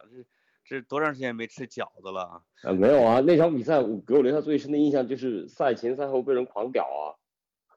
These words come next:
Speaker 1: 呃，为什么呀？
Speaker 2: <laughs> 因为我错过了一条重要信息，没收到。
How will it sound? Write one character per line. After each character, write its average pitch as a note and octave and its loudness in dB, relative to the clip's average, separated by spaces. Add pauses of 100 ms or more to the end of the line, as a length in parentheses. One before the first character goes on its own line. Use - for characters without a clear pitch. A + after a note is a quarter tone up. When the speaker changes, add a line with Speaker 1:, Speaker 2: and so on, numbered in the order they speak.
(260)
Speaker 1:
呃， - -6
为 D3+ 0
什 A#2 -8
么 F#2+ -4
呀？ F2 0
Speaker 2:
<laughs> F#2+ -4
因 C3 4
为 C3+ 6
我 A#2 4
错 B2+ -4
过 A#2+ -2
了 G#2+ -2
一 A2+ -6
条 A2 -10
重 B2 -6
要 G2 -4
信 F2+ -16
息， G#2 -12
没 G2 -6
收 G#2+ -12
到。 G2+ -2